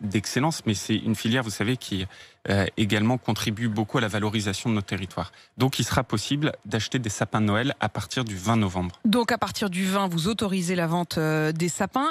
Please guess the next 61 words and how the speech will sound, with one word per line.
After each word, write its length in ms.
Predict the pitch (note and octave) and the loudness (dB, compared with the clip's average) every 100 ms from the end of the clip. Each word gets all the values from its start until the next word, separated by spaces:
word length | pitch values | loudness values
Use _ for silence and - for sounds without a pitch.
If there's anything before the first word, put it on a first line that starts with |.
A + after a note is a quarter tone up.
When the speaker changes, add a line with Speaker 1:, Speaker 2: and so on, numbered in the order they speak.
| - | 0
Speaker 2:
Et 140 | A3 | -2
sur 260 | - A#3 - | -2 -4 -2
quelle 160 | D4+ | -2
modalité 420 | B3+ A#3+ A3 G3+ C4+ | 0 0 -2 -2 -2
on 40 | |
va 100 | G#3+ | -2
pouvoir 160 | - A#3 | -2 -2
les 140 | F3 | 0
acheter 300 | F3 - - | -2 -4 -2
où, 120 | A#3+ | -2
puisque 260 | B3+ F3+ - | -4 -6 -6
les, 360 | E3+ D#3+ E3 E3 | -4 -4 -4 -8
Speaker 1:
Vous 60 | A2+ | -6
savez, 180 | C3+ C#3 | 0 0
Speaker 2:
les 60 | |
Speaker 1:
le 40 | C3 | 2
Speaker 2:
commerces 300 | A#3 B3+ - | 2 0 0
sont 100 | G#3+ | -2
fermés ? 460 | - F3+ F#3 G#3 - - - | 0 0 2 0 -4 -16 -4
Speaker 1:
Vous 80 | |
savez, 100 | C3+ | -2
dans 120 | C3 A#2+ | 2 0
la 100 | G#2 | 0
plupart 320 | - C3 A#2+ | -2 -2 0
des 100 | A2 | 0
cas, 180 | - C#3 | 0 0
les 200 | A2 G2+ | 2 2
ventes 240 | A2+ A2 | 2 2
de 80 | G#2 | 0
sapins, 300 | - A2 B2+ | -2 -2 -4
ça 140 | - | -6
se 80 | - | -8
fait 100 | - | -4
à 40 | |
l'extérieur. 680 | G2 G2+ - A2 G#2+ G2 - _ | -2 -4 -2 2 2 0 -4 _
Pas 100 | - | -6
que, 180 | F#2+ - | -2 2
mais 200 | A#2 G2+ | 4 4
enfin 300 | F2+ - F#2+ | 0 -2 -4
très 220 | - - | -4 -4
souvent. 380 | A2 - G#2 G#2 - | -4 -2 2 0 0
Et 80 | A2 | -2
donc, 280 | G2+ C3 - - - _ | 2 2 0 -12 -20 _
dans, 300 | A2+ A2+ A2 | 2 4 4
euh, 80 | G2 G2 - _ - | 2 -2 -16 _ -8
la 80 | A2+ | -4
crise 220 | - G#2+ | -4 0
sanitaire 600 | A#2 A2+ A2 C3 A#2 - _ _ - - | 2 4 4 2 0 -4 _ _ -20 -8
à 60 | G2+ | -4
laquelle 300 | F#2+ A2+ A2 | -2 2 2
nous 80 | G#2 | 2
sommes 200 | - G2+ | 0 -2
confrontés, 520 | - G#2+ C3 A#2+ C3+ | -2 -4 -2 0 -2
c'est 180 | - G2 | -2 -4
quand 140 | G#2 | 0
même 100 | G2 | -2
plus 180 | - A2 | -2 -4
simple 260 | - A#2+ | 0 0
d'organiser 520 | G2+ G2 G#2 G2+ G2+ A#2 | 2 0 2 2 2 0
cette, 380 | - F#2 - | -2 -6 -4
euh, 120 | G2 | -4